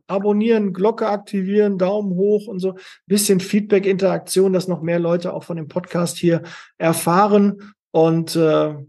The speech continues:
ja, wenn du Wünsche hast an Podcasts, an Themen,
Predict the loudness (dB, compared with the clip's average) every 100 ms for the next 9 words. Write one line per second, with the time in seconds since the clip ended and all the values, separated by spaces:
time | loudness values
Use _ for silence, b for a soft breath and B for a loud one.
0 | _ -2 0 2 0 0 -2 -2 0 0
1 | -2 -6 -6 -6 -2 0 0 -4 -10 -14
2 | _ _ -6 -4 -2 0 2 2 2 0
3 | -8